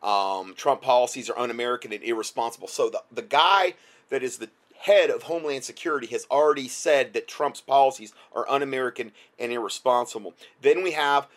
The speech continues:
now the, the, um, that the U N is going to be basically monitoring the elections, the United Nations. And Obama's making sure all of this happens.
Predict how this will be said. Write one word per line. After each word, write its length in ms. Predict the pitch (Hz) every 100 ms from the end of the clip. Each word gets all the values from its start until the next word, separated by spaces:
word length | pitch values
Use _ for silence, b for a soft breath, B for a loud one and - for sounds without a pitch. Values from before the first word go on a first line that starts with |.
| b b
now 480 | 117 127 127 127 123 120
the, 340 | 113 113 107 -
the, 280 | 110 110 110
um, 400 | 107 101 98 95
that 160 | 107 -
the 60 | 110
U 300 | 127 147 143
N 240 | 170 143
is 180 | 127 117
going 260 | 110 123 117
to 100 | 120
be 460 | 107 113 113 110 _ _ _ _ -
basically 480 | 135 135 139 123
monitoring 760 | 113 117 135 160 151 - 113 104
the 120 | 101
elections, 580 | 98 95 - - 76 -
the 80 | 104
United 480 | 120 143 139 120
Nations. 640 | 120 135 139 - 82 - - B B
And 100 | 131
Obama's 500 | 123 147 170 220 220
making 240 | 190 185
sure 220 | 170 175 147
all 320 | 139 165 180
of 60 |
this 140 | 147 -
happens. 460 | 139 135 135 104